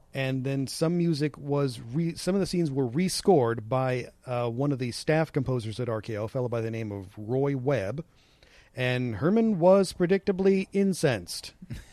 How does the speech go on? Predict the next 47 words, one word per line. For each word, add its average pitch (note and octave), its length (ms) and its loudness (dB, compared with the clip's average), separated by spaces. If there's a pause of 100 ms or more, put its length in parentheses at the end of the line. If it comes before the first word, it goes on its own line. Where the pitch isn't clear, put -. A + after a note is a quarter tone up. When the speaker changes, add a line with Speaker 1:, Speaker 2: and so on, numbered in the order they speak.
(180)
Speaker 1:
He F#3 300 2
raised F3 380 6
a C#3+ 80 6
big E3 300 6
stink F#3+ 200 0
about D3+ 120 2
it, - 20 -2
and C3 80 -2
that's D#3+ 180 0
why, G3 160 6
if D#3 80 0
you C#3+ 80 0
go E3 140 2
back G3 240 4
and D#3+ 80 2
you E3 100 4
look A#3+ 160 6
at A3 80 2
The F#3 60 0
Magnificent G3+ 440 2
Ambersons, E3+ 400 2
look F3 140 0
at F#3 60 2
the G3 100 4
opening G3 220 2
credits, F3+ 280 2 (240)
there F#3 200 4
is A#3+ 180 2
no F#3 140 2
credit - 260 -2
for E3 100 -2
music. D3 400 2 (800)
He'd G#3+ 300 4
Speaker 2:
Hmm. - 60 4
Speaker 1:
insisted D#3 360 2
that D#3 100 4
his D3 120 2
name D#3 180 4
be C#3 100 0
taken C3+ 320 0
off C#3+ 480 4 (480)
and C#3 560 0
so D3+ 280 0
instead E3+ 440 2
of, C#3 180 0
you C#3+ 100 0
know, A#2+ 220 0